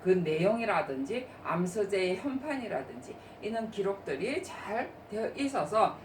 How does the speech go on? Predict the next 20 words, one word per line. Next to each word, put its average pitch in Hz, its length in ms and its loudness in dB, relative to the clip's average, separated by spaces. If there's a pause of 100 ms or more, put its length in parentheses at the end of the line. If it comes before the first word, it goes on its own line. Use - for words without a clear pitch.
(180)
실제 269 460 2 (160)
우리가 - 280 -4 (180)
송시열의 196 840 2 (300)
화양구곡을 269 1300 2 (160)
우리가 156 240 0
명성으로만 156 960 -2
지정이 202 460 -6
돼 147 160 -4
있다는 139 480 -4
사실만 180 680 -4 (200)
여러분이 151 520 -4 (140)
아시고, 175 560 -4 (260)
내용은, 196 640 2 (200)
어, 151 340 4
여기에 190 320 6
보면은 170 440 0
구곡 190 340 0
명칭이라든지 175 1200 2 (180)
설정 269 580 0
과정, 190 480 2